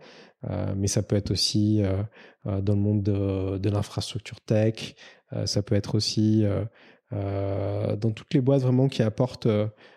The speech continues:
un plus. Donc, Welcome to the Jungle, c'est un, c'est un, c'est un site web,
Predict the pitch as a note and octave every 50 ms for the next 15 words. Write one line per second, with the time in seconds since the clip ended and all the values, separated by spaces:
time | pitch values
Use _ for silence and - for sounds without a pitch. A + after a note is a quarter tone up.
0 | _ _ - G#2 G#2 - - B2 B2 - - A2 F#2+ - A#2 G#2 G2 - A2+ G#2
1 | G#2+ - G#2+ G#2 G#2 G2 G#2+ G#2+ G#2 A2 A2+ A2 G#2+ - - G2 G2 G2 F#2+ F#2+
2 | G2 - G2 - - G#2 G2+ G2 G2 G2 G2 - - G#2 G2 F#2 - - - -
3 | - C#3 C#3+ C3+